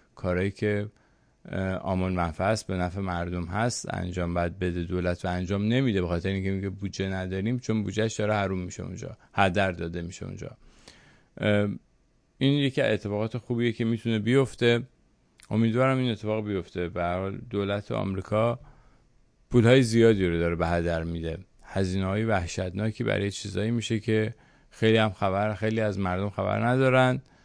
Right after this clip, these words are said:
همین که مثلاً الان یکی دیگه از داستانا اینه که همین سر همین پندمیک هنوز مثلاً یه تریلیون دلار دیگه پول خرج ن-، یعنی بودجه‌ای که کنار گذاشتن ولی خرج نشده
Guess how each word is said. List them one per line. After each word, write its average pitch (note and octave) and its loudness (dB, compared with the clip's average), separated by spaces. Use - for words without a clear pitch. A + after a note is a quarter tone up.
همین A#2+ 6
که A#2+ 2
مثلاً G#2+ 4
الان G2+ 0
یکی A#2+ 2
دیگه A2 4
از G#2 2
داستانا G2 0
اینه A#2+ 2
که A#2 -2
همین A#2+ 0
سر G#2+ -4
همین G#2 -2
پندمیک F#2 -2
هنوز A#2 4
مثلاً A2 2
یه A2+ 8
تریلیون G#2+ 4
دلار A2 4
دیگه G#2 -2
پول G#2+ -4
خرج G#2+ 2
ن-، G#2 2
یعنی F#2+ -2
بودجه‌ای G2+ 0
که E2+ -4
کنار G2 -2
گذاشتن G2 0
ولی B2 2
خرج G2+ 2
نشده F2+ -8